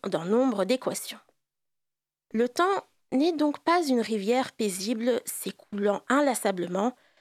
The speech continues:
tandis que nous nous laissons porter inéluctablement vers le futur, sans pouvoir nous retourner. Notre monde n'évolue pas tout seul dans le temps, mais il évolue en fonction des relations entre les objets que nous observons.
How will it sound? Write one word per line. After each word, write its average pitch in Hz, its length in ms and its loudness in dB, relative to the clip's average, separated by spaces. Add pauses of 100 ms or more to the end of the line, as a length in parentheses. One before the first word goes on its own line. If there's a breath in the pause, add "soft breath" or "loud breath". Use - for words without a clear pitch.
(140)
tandis 277 440 2 (120)
que - 100 0
nous 254 180 4
nous 214 120 0
laissons 214 340 -2
porter - 420 -2 (120)
inéluctablement 220 960 0
vers 175 140 -2
le 139 80 -6
futur, - 680 -4 (160)
sans - 240 -2
pouvoir 208 600 0
nous 202 120 -2
retourner. - 540 -2 (720)
Notre - 300 -2
monde 269 320 4 (480 soft breath)
n'évolue 226 360 2
pas 339 200 2
tout - 180 -2
seul 247 320 0
dans 214 100 2
le 170 120 -2
temps, 226 300 -2 (440)
mais 247 180 2
il 220 180 -2
évolue 185 460 -2 (160)
en 262 120 2
fonction 247 640 -4
des 180 220 -8
relations 233 800 0
entre 226 240 -4
les 214 220 2
objets 247 320 0
que 254 120 -4
nous 190 220 -2
observons. - 420 -6